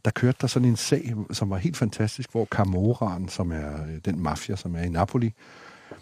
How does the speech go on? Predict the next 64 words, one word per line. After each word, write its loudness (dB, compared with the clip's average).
øh, 0
de -2
var 6
involveret 2
i 0
en 0
stor -6
sag. -2
Det 4
var 6
noget 6
med, 6
at, 0
øh, 2
der 2
var 4
en 2
bonde, 4
der -2
havde 0
klaget 2
over, 0
at -10
der 0
var -4
et -6
hus, -10
der -4
støjede, -2
øh, 0
ude -2
på 0
en 0
mark, -10
og -6
det 0
var 0
op -4
af -4
hans -4
jord, 0
eller -8
det -4
lå 2
op -2
af -4
hans -4
marker, 2
og -4
han, -2
det -2
generede 4
ham, 2
at, -2
at -6
der -6
kom -6
sådan -2
en -2
underlig, -4
øh, -2
metallisk -2
lyd 4
deroverfra. -8